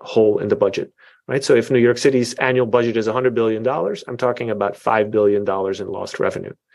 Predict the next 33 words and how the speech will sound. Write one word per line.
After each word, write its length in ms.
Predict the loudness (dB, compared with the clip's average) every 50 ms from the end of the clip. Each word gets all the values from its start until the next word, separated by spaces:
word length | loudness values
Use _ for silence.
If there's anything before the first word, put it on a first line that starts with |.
| _ _ -4
So 120 | -2 0
that's 220 | 0 0 2 2
a 60 | 2 2
non-trivial 960 | 4 4 4 2 2 2 2 2 2 2 2 2 2 2 2 0 -2 -6 _ _
shock. 520 | -12 -6 -2 -2 -2 -2 -4 -6 -10 -14 _ _ _ -4
And 340 | -2 0 0 0 0 -2 -2
because 220 | -2 0 2 2
of 100 | 2 2
budget 300 | 0 0 0 0 -2 0
balance 400 | 2 2 2 2 2 -2 -2 0
rules, 260 | 2 2 2 0 -2
the 100 | -4 -4
city 220 | -4 -2 -2 -2 -2
would 160 | -4 -6 -6
have 280 | -6 -8 -8 -8 -8 -10
to 80 | -12 -8
find 260 | -6 -4 -4 -2 -2
that 160 | -2 -4 -2
five 200 | -2 -4 -2 2
billion 260 | 4 4 4 4 2
dollars 340 | -2 -4 -4 -4 -6 -8 -6 -4
elsewhere. 420 | -4 -4 -4 -4 -6 -6 -6 -6 -6
It 120 | -4 -2
could 160 | -2 -2 0 0
either 240 | 2 2 4 2 2
cut 300 | 0 -2 -6 -4 -4 -4
spending 400 | -2 -2 0 0 2 2 2 4
by 140 | 4 2 2
five 280 | 4 4 2 4 4
billion 280 | 4 4 4 4 2 2
dollars, 380 | 2 2 2 2 2 0 -2
which 220 | -6 -8 -8 -8 -6
means 520 | -6 -4 -4 -4 -4 -6 -6 -8 -10 -12